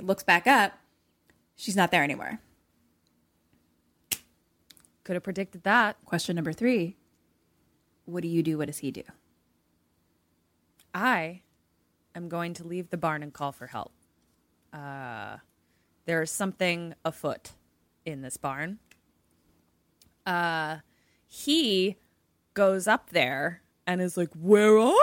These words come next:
Speaker 2: you?" What? <laughs> Oh, I, I'm sorry.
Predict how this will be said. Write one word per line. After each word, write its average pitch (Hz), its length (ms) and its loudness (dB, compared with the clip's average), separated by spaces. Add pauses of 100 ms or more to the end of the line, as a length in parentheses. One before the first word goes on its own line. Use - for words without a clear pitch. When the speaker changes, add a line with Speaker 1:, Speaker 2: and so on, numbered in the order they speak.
(140)
Speaker 2:
you?" 208 600 2 (1900)
What? - 180 2 (460)
<laughs> - 80 -4 (380)
Oh, 247 320 2
I, 185 180 4 (680)
I'm 202 120 2
sorry. 147 480 0